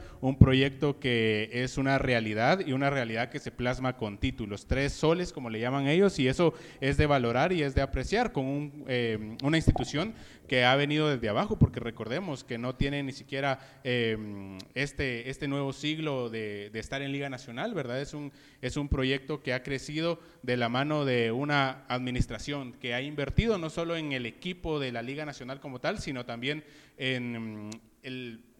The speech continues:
la institución como tal, como un equipo de fútbol, es decir, han logrado también un título a nivel de fuerzas básicas, han estado en, en, en finales de fuerzas básicas, tienen a jugadores de sus equipos de fuerzas básicas en selecciones menores y,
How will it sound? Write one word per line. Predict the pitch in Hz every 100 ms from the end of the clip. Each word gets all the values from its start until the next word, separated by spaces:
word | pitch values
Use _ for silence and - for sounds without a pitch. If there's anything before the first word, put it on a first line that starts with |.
| 143
la | 135
institución | 139 123 - 123 - 240
como | 156 127
tal, | 143 131
como | 127 139 131
un | 147 190
equipo | 175 214 175
de | 139
fútbol, | - 175 143 127
es | 127
decir, | 123 160 147 - -
han | 131 147
logrado | 147 135 147 147
también | 127 123 135
un | 139
título | 135 147 - 147 143 - - -
a | 131 123 120 113 110
nivel | 117 120 131
de | 139
fuerzas | 127 139 131 120
básicas, | 156 160 151 151 143
han | 147 139
estado | 127 - 147 147
en, | 135 139
en, | 123 123 120
en | 120
finales | 123 123 131
de | 123
fuerzas | 123 - 120
básicas, | 139 151 147 131
tienen | 160 165 151
a |
jugadores | 131 131 117 127 143 143 - - -
de | 135 127
sus | 120 131 120 113 107
equipos | 123 147 143
de | 127
fuerzas | 120 139 131
básicas | 135 135 143 127
en | 127
selecciones | 120 110 143 143
menores | 127 135 156 160 - - - -
y, | 135 127 120 113 110 107